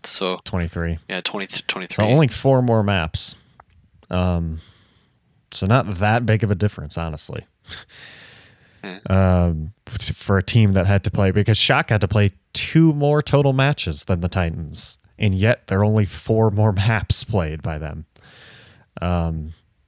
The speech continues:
Speaker 2: so while Monty, I think in another year, Monty's argument can ring true, but this year it's a little, I think the situation's a little different 'cause the Shock barely were even in the losers bracket. They,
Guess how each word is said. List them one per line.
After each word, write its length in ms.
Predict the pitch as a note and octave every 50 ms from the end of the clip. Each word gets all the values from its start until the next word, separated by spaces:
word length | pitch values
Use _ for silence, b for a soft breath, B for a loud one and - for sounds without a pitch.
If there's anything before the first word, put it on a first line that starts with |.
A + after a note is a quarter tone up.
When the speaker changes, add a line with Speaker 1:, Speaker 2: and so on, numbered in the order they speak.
| _ _ _ _ -
Speaker 2:
so 400 | - - G#2 F#2+ F#2 F2 E2+ D#2+ F#2 D3+ F#3+ b b b b b b b b b b b b _ - - -
while 480 | - - D#2+ F#2 G#2 A2+ A2+ A2+ A2+ A#2
Monty, 500 | G#2 G#2+ G#2+ G#2+ G2+ - - A2+ A2 -
I 100 | - A2
think 200 | - - C3+ G#2 - - - - -
in 160 | B2 B2 B2+
another 380 | B2+ A#2 A2+ A#2+ A2 A#2 G#2+ F#2+
year, 260 | F#2 G2+ G2 F#2 F2+
Monty's 420 | F2 F#2+ F#2+ F#2+ F#2 - G2 E2+
argument 640 | F#2 F#2 F2+ E2+ F2 F2 F2 F2 E2 - - - - _ _ _ _ _
can 200 | - - B2 G#2
ring 260 | G2+ G#2 G2 F#2 F2+
true, 540 | - - - A2 F#2+ F2 F2+ E2+ E2+ E2+ D#2+ - _ -
but 220 | - G#2+ G2+ -
this 220 | - A#2+ D#3+ - -
year 400 | B2 A2+ G2+ F2+ F2 E2+ D#2 - -
it's 180 | G#2 G2+ - -
a 80 | G#2+
little, 380 | F#2+ F#2+ G2+ F#2+ F#2 F2+ E2+ D#2+ - B
I 60 | B B B B B B B B B B B _ _
think 120 | - G#2 F2
the 60 | F#2+
situation's 560 | - - G2 - - F2 E2+ E2+ - - D#2 -
a 40 |
little 140 | E2+ D#2+ D#2
different 420 | D2+ - D#2+ F2+ - - - E2+ -
'cause 180 | - - -
the 100 | - -
Shock 520 | - - - F#2+ F2 F2 F2 - - - B B B B B B B - -
barely 440 | F2 B2 C3 C3+ B2+ B2 A#2 A#2
were 160 | G2 G2 G2+ G2
even 220 | G2+ F#2+ G2 F#2
in 140 | F2+ E2+ D#2
the 100 | D#2+ D#2
losers 300 | D#2+ D#2 D2+ D2 D2+ -
bracket. 480 | - D#2 D#2+ D2+ D2 - D#2 - -
They, 260 | - F#2+ F2+ F2 E2+